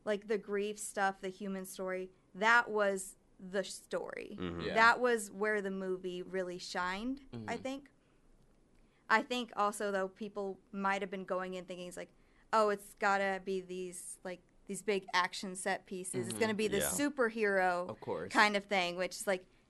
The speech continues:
Speaker 1: it's not that.
Speaker 3: Mm-hmm.
Speaker 2: Mm-hmm.
Speaker 3: It's not
Speaker 1: It's like,
Speaker 3: that.
Speaker 1: it has some of that in it. It has some of the humor in it that the M C U has, but it is,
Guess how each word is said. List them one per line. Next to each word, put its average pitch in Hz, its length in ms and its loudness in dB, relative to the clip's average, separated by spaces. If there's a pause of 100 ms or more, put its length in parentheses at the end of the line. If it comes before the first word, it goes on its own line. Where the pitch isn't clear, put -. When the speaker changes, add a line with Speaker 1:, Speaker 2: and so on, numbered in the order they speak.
(720)
Speaker 1:
it's 226 180 2
not 226 320 6
that. 147 180 0 (180)
Speaker 3:
Mm-hmm. 185 140 -4
Speaker 2:
Mm-hmm. 180 160 -4
Speaker 3:
It's - 160 -12
not 202 120 -6
Speaker 1:
It's 214 140 -2
like, - 80 -4
Speaker 3:
that. 254 60 8
Speaker 1:
it 247 140 6
has 302 320 6
some 269 180 4
of 233 120 2
that 208 200 6
in 196 160 0
it. 196 120 -2
It 196 80 -2
has 226 280 2
some 240 200 0
of 233 80 -2
the 233 80 0
humor 220 440 -4
in 208 180 -4
it 202 200 -4 (300)
that 202 220 0
the 196 120 -2
M 190 140 -2
C 202 140 -8 (140)
U 190 140 0
has, 180 440 -4 (340)
but 196 240 4
it 233 160 4
is, 220 340 4